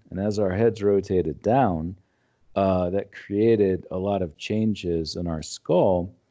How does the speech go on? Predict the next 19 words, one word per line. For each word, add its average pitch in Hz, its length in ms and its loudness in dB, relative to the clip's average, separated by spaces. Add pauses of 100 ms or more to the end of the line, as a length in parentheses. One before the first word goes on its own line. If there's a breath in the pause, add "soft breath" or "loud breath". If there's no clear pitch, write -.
(260)
one 139 220 2
of 107 200 2
which 104 260 0
was 87 160 -8
just 95 260 -8
an 92 100 -2
expansion 87 1080 -4
of 82 260 -6
the - 80 -12
brain 101 340 2
case. - 480 -10 (520)
So 90 280 0
our, 82 420 0 (120)
our 82 300 -2 (140)
neurocranium 87 1200 0
started 87 420 -2
to 82 60 -8
get 78 280 -6
bigger. 92 460 2